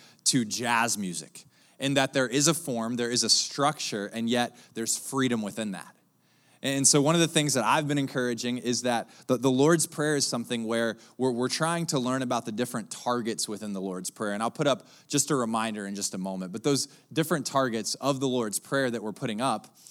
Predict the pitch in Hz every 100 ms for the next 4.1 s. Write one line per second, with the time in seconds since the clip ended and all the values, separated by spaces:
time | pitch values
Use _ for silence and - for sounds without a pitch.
0 | - - 123 123 117 143 117 120 123 123
1 | 113 127 190 170 151 123 127 147 135 113
2 | 110 113 117 120 120 117 151 175 - 151
3 | 151 123 107 - 131 135 107 - 135 131